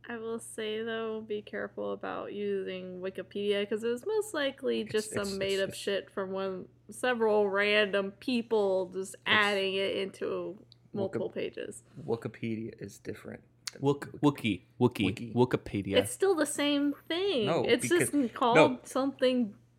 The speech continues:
Speaker 2: Wik-
Speaker 1: slightly different.
Speaker 2: Wikipedia was actually made by Lucasfilms.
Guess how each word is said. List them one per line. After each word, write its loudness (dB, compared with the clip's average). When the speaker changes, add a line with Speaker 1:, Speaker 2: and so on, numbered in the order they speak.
Speaker 2:
Wik- -4
Speaker 1:
slightly 8
different. 4
Speaker 2:
Wikipedia 0
was -4
actually 4
made 6
by 12
Lucasfilms. 6